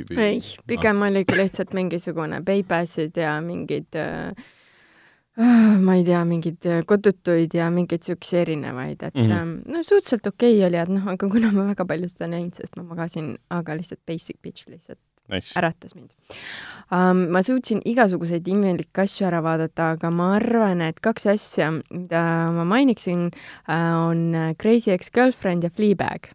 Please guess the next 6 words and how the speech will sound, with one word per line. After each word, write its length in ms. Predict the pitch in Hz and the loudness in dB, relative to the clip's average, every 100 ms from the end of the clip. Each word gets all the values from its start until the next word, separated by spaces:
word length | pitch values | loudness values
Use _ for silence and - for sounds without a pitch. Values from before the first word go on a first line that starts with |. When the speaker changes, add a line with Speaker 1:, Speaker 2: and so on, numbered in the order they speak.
| 123 | -4
Speaker 1:
Mhm. 300 | 110 101 92 _ _ _ _ _ _ | -2 -2 -4 _ _ _ _ _ _
Speaker 2:
Crazy 300 | 202 240 262 | 4 4 4
Ex-Girlfriend 800 | 233 - 214 226 - 202 190 185 - _ _ - | 0 0 0 0 -2 -2 0 -2 -6 _ _ 0
oli 160 | 233 | 2
väga 260 | 190 180 170 | 4 2 0
crazy, 340 | 165 170 175 | -2 -2 -2